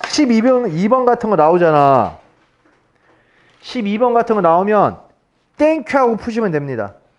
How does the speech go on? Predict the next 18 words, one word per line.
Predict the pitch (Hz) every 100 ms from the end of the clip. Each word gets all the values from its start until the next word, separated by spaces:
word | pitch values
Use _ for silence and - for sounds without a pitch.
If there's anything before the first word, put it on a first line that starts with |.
| _ _ _ _ _ _ _ _ _ _ _ _ _ _ _ -
땡큐 | 247 269 269
하고 | 240 214
푸시면 | - 240 214
되고요. | 165 151 156 156 117 82 _ _ _ -
내가 | 254
십일 | - 320 330 320
번도 | 285 254
지금 | 196 202
풀어줄 | 196 277 240 226
거야, | 180
그냥. | 147 131 135 156 - _ _ _ _ _ _
십이 | - 233 202 185
번은 | 185 180 151 139 143 -
풀어주시는데 | - 190 147 127 - 127 117 117 123 104 82 - _ _ _ _ -
지금 | 196 196 247 208
얘가 | 151 170 180 180 156 117
에이원이 | 151 214 220 208 175
삼이잖아. | 180 196 180 151 120 113 107 87